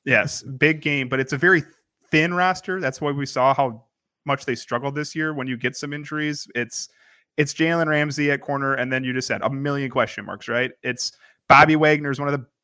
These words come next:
best linebackers in the league. It's Leonard Floyd. It's Aaron Donald, but it's so thin. And so when these guys get hurt or,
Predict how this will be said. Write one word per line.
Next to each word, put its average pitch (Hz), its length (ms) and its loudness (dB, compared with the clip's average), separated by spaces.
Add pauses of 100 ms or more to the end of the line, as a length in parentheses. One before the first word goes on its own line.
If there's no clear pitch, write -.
(260)
best 127 220 2
linebackers 143 420 2
in 143 80 -6
the 131 60 -6
league. 101 240 -6
It's 98 160 -8
Leonard 151 280 0
Floyd. 120 460 -4
It's 117 360 -6
Aaron 139 280 2
Donald, 120 420 0
but 123 160 -4
it's 131 220 -6
so 151 380 -2
thin. 139 400 -4
And 110 100 -16
so 123 100 -10
when 123 120 -8
these 139 160 -4
guys 139 420 -2 (540)
get - 240 -6
hurt 170 460 2
or, 120 320 -6